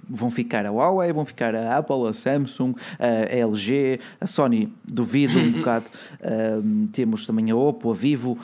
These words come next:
Speaker 1: outras que são muito grandes, principalmente no mercado chinês. Está apenas para aquelas que já estão aqui de pedra e cal. Mas o que não deixa de ser ma-, bom. O que não deixa de ser bom. Olha, agora,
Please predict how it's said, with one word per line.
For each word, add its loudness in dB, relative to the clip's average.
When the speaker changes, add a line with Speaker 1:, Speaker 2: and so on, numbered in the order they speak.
Speaker 1:
outras -2
que -10
são -2
muito -4
grandes, -2
principalmente -2
no 0
mercado 0
chinês. -2
Está 0
apenas 0
para -4
aquelas -2
que -12
já -2
estão -2
aqui -4
de -8
pedra 0
e -2
cal. -10
Mas 2
o 0
que -4
não 2
deixa 0
de -6
ser -2
ma-, -2
bom. -2
O -20
que -6
não -2
deixa -4
de -10
ser -8
bom. -10
Olha, -2
agora, 0